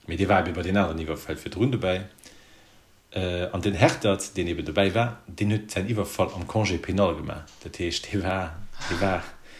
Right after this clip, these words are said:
der war, äh, fort, also der war am Congé Penal, der kommt, das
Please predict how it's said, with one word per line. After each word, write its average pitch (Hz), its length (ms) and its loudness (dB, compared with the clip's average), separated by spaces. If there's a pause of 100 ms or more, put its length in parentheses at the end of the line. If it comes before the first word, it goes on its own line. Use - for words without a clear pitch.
(300)
der 95 120 -2
war, 92 280 -2 (100)
äh, 85 340 0
fort, - 600 -2
also 87 280 2
der 98 100 6
war 95 80 6
am 90 80 -2
Congé 101 160 4
Penal, 123 500 2
der - 80 -14
kommt, 117 320 -6
das - 60 -18